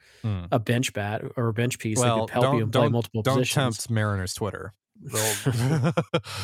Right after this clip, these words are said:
Speaker 2: Zach DeLoach for Isiah Kiner-Falefa. Fire Dipoto. He's
Speaker 1: <laughs>
Speaker 2: lost it. So we'll see, but
Speaker 1: Yeah.
Speaker 2: no, I, I, I don't expect them to, to make any outside moves, unfortunately.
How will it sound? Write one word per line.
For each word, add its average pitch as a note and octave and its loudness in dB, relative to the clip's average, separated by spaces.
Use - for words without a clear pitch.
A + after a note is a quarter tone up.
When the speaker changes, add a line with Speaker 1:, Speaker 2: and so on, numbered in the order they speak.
Speaker 2:
Zach A#2 4
DeLoach A2+ 2
for A2+ 0
Isiah A2+ 0
Kiner-Falefa. A2 -2
Fire C#3+ 4
Dipoto. A#2 2
He's B2+ 4
Speaker 1:
<laughs> - -
Speaker 2:
lost A2+ 0
it. A#2 -2
So A2 -6
we'll F3 8
see, D#3 4
but B2+ 0
Speaker 1:
Yeah. G#2+ 2
Speaker 2:
no, C3 4
I, B2 2
I, C3 0
I B2 0
don't A#2+ 0
expect G#2+ -6
them G#2 -8
to, G#2+ -6
to - -8
make G#2+ -4
any G#2 -6
outside - -6
moves, - -6
unfortunately. - -4